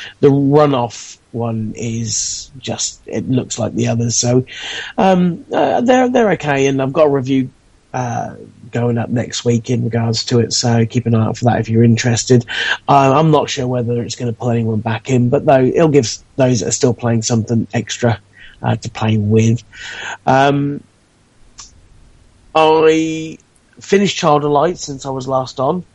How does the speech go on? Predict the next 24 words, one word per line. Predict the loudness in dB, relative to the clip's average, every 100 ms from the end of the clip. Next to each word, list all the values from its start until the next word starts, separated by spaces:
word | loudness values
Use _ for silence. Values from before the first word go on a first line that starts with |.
| -4
Played | -2 0
and | -4
finished | -8 -8 -4
that. | -4 -4
That's | -8 -10
a |
great | -4 -2 -2
game. | -4 -2 -2 -2 -6 _ _ _ _ _ _ -12
I | -4
really | 0 0 0
do | -2
recommend | -4 -4 -2 0 0
anyone | 0 0 -2
go | 0 0
out | 0 -2
and | 0
buy | 0 2
that | 0 -2
if | -4
they've | -4
got | -2 -2
the | 0
means | 2 0 0
to. | 0